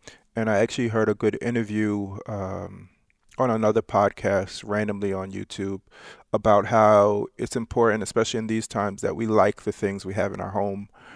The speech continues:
um, because we're spending so much time there. So I thought, um, we can talk about the things in our home, and we can make that the focus today,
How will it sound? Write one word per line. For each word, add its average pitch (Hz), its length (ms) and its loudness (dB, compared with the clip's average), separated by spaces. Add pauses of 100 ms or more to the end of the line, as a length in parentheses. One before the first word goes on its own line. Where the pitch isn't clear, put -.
(220)
um, 92 320 -4
because 101 400 -2
we're 98 100 -6
spending 101 360 -6
so 98 100 -8
much 92 220 -10
time 98 320 -4
there. 85 260 -10 (460)
So 120 680 4
I 120 140 4
thought, 143 640 6 (560)
um, 107 560 -4 (160)
we 139 140 0
can 123 480 -6 (260)
talk 120 280 4
about 107 280 4
the 110 80 -2
things 156 320 -4
in 185 100 -2
our 170 140 0
home, 165 420 -4
and 120 180 -2
we 120 120 -2
can 110 400 -2 (440)
make 123 340 0
that 123 420 2
the 117 100 -2
focus 110 680 -4 (140)
today, 113 680 0